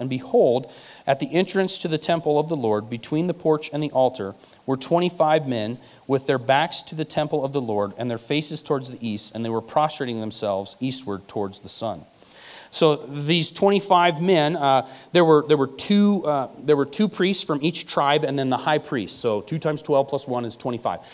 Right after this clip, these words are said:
So this is very likely the priesthood. And the priesthood of the nation is not worshiping Yahweh, the God of the Bible, the God of their ancestors, but instead they're worshiping a sun god.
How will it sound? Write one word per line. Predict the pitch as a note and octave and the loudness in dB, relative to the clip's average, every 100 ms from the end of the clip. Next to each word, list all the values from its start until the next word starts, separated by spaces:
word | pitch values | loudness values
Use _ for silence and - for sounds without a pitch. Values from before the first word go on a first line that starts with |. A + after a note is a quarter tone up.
| - | -12
So | - | -4
this | E3+ D#3+ | -2 -2
is | D3 | -4
very | C3 D#3+ F#3+ | 0 2 2
likely | D#3 B2+ D3+ D3+ - G#2 G2+ A#2 _ _ _ - | 2 0 0 0 -4 -8 -8 -10 _ _ _ -16
the | A#2+ | -10
priesthood. | - E3 - E2+ C#2 - _ _ _ _ _ - - | -4 -4 -4 -10 -12 -16 _ _ _ _ _ -16 -4
And | C#3 | -2
the | |
priesthood | C3 G3 G#3 - F#3 | 0 2 2 2 2
of | F3+ | 4
the | F3+ | 2
nation | E3 D3+ - D#3+ | 2 2 0 -2
is | C#3+ | 2
not | F3+ A3 | 4 6
worshiping | G3 F#3+ F#3 F3+ E3 D3+ - - | 6 6 2 2 2 -2 -8 -6
Yahweh, | B2 D#3+ E3 A#2+ G#2+ B2 | 4 8 8 8 2 2
the | C#3+ | 0
God | B2+ B2+ | 4 4
of | E3 | 4
the | F3 | 2
Bible, | C3+ A2+ B2 D3 | 2 2 2 0
the | C3+ | 2
God | B2 C#3 | 4 4
of | D3+ | 2
their | D3+ | 0
ancestors, | D#3+ E3 - A#2 - A2+ A#2+ - - - | 0 0 2 0 0 -6 -6 -10 -18 0
but | D3+ | 0
instead | D#3 - - G#3 F3+ F3 | 2 -2 2 6 6 4
they're | E3+ | 2
worshiping | C#3+ C#3+ D#3+ D#3 D3 C#3+ - - | 4 2 -2 -2 -2 -2 -6 -4
a | |
sun | B2+ - F3+ D3+ | 0 2 2 2
god. | F#2 D#2+ | -2 -4